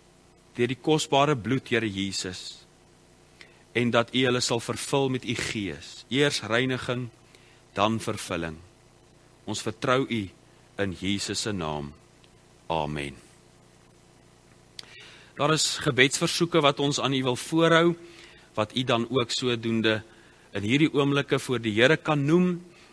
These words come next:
dat u oorgegee sal wees ook in hierdie saak. En die heel eerste is dat daar 'n dors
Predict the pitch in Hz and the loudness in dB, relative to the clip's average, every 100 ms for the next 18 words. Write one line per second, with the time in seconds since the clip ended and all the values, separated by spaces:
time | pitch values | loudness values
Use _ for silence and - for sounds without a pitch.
0 | - 95 107 107 - 117 117 113 107 - | -20 -4 2 2 0 -2 0 0 -2 -10
1 | - - _ _ - 160 170 180 165 - | -20 -20 _ _ 2 6 8 6 0 0
2 | 135 120 123 110 95 98 92 90 - 113 | 0 2 2 0 0 0 0 -2 -2 0
3 | 101 - 98 87 101 104 - - 80 80 | 0 0 -2 -2 -2 -2 -4 -2 -2 -2
4 | 107 110 113 170 - 151 160 - 156 139 | -2 0 4 4 4 2 2 2 0 2
5 | 147 139 - - - - - 110 104 104 | 0 0 -6 -12 -20 -20 -6 -4 0 4
6 | 113 131 135 110 98 135 156 123 - - | 6 4 2 -4 2 6 6 4 0 -4
7 | - | -8